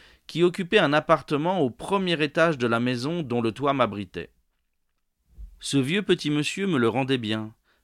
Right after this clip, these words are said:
mais son âge et sa situation sociale lui interdisaient de riposter aux mille galipettes journalières dont je m'évertuais à entourer son existence. Un jour, j'arrive à l'école, rara avis,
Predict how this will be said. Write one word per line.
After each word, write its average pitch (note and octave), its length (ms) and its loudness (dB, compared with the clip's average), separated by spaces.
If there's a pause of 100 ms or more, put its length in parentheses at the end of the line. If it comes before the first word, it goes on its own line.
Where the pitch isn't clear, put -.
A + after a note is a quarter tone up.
mais G#2 100 -4
son A#2 320 -2
âge D#3 300 4
et A2 60 -2
sa G#2 160 -6
situation A2 560 -4
sociale D#3 580 -6 (260)
lui B2+ 200 0
interdisaient E3 580 0
de C3+ 100 2
riposter C3 600 -2
aux A2+ 120 2
mille A#2 300 0
galipettes A#2 480 -2
journalières A2+ 720 -2
dont G#2 120 -8
je G2+ 120 -6
m'évertuais A#2+ 600 -2
à G#2 60 -2
entourer A2 440 -4
son G#2 200 -6
existence. F2+ 800 -12 (800)
Un A#2+ 160 -2
jour, E3 240 2
j'arrive D3+ 300 4
à A#2+ 60 4
l'école, A2+ 460 -4 (440)
rara F#2 400 -2
avis, A2+ 480 -10